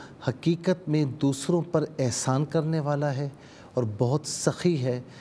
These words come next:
कहीं पर भी अल्लाह ताला की राह में या किसी की मदद करने में कोई अगर, अ, यानी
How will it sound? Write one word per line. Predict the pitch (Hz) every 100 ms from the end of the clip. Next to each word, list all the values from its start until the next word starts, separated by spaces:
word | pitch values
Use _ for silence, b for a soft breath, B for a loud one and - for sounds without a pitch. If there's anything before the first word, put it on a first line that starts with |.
| B -
कहीं | 143 151
पर | 185 165
भी | 139 147
अल्लाह | 143 143 135 127
ताला | - 131 127
की | 131 123
राह | 123 113
में | 120 120 117
या | 117 - - 120
किसी | - 139 - 151 135 -
की | 147
मदद | 120 117 139 160
करने | 147 135 147
में | 143 131 123 B B B
कोई | 147 139
अगर, | 123 123
अ, | 123 - 117 113 113 110 -
यानी | 110 123 123 117